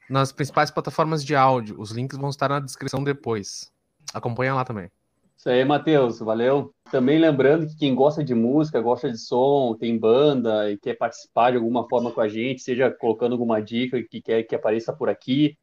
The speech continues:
Speaker 2: é só mandar um, um, um salve aí pra gente nessas, nesses links que o Matheus falou. A gente vai ficar muito feliz em receber vocês.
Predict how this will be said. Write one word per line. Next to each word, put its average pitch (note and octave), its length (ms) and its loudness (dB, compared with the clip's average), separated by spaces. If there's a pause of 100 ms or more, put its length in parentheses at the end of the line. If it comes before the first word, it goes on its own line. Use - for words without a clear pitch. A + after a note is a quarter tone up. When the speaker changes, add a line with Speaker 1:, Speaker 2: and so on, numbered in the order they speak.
(280)
Speaker 2:
é A#2+ 100 -2
só D3 160 2
mandar C3 520 6
um, A2 880 -2 (300)
um, A2+ 60 -4
um A2+ 40 -2
salve A#2+ 380 4
aí B2 60 4
pra B2 200 2
gente A#2+ 320 -2
nessas, A2 540 -2
nesses A2+ 260 -6
links A#2 280 -4
que - 60 -14
o A#2 40 -6
Matheus A2+ 280 -4
falou. B2 560 2 (220)
A B2 40 -10
gente B2 140 -6
vai B2 140 4
ficar A#2+ 180 -2
muito B2+ 200 -4
feliz B2+ 200 -2
em B2 40 0
receber A#2+ 300 0
vocês. A#2 440 -8